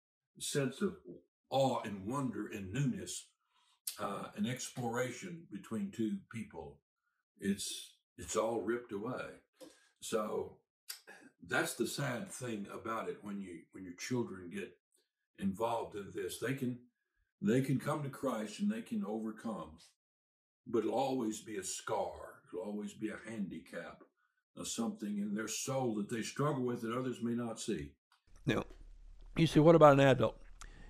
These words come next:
You can, uh, uh, a man that's been married from the time he was twenty-two, discovered true love,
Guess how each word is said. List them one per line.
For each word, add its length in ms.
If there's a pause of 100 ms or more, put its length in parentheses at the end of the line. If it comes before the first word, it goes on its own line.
(280)
You 140
can, 220
uh, 200
uh, 160 (1040)
a 60
man 360
that's 580 (640)
been 240
married 460
from 140
the 80
time 280
he 120
was 120
twenty-two, 640 (500)
discovered 540
true 320
love, 600